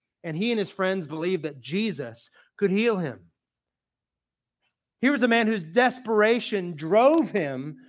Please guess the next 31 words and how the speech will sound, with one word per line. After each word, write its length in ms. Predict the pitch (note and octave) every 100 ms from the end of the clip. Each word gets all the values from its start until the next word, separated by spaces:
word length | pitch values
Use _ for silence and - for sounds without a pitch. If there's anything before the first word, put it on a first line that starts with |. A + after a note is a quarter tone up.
| _ -
to 100 | G3+
seek 320 | - B3+ B3+
the 80 | G3+
Lord 220 | G3 F3+
Jesus 320 | F#3 F3 F3
Christ. 680 | - G3 F#3 A2+ - - _ _ _ _ _ _ _ F#3
Matthew 460 | G3+ D4 A#3+ G#3
describes 580 | F3 E3+ - G3+ G3 -
concisely 840 | - F3+ - G3+ B3 B3+ - F3 D#3
what 260 | D#3+ E3
Mark 480 | D3+ E3 G3+ A3+ - -
and 240 | D3+ C#3+
Luke 320 | F3 B3 G3 _
describe 680 | D#3 D3 - E3 E3 E3 D#3 _ _ _ -
more 200 | F3+ G3
fully 480 | - - A3+ G3+ D#3
in 80 | D3
Mark 300 | F3 F3 -
two 320 | G#3 G3+ E3
and 120 | D3
Luke 200 | F3 -
five, 420 | - F#3+ F#3+ D3+
respectively. 640 | C#3 - F#3+ F3 A#2+ A#2 G#2 _ _
Mark 280 | F3 A3+ C4+
and 140 | G#3 F#3+
Luke 260 | C#4 - - -
highlight 460 | G#3+ G#3+ G#3 G3+ - E3+
the 120 | E3
degree 680 | F3 F#3+ D3 E3 G#3+ D4+ G3
to 160 | - G3+
which 460 | D#3+ C#3+ - -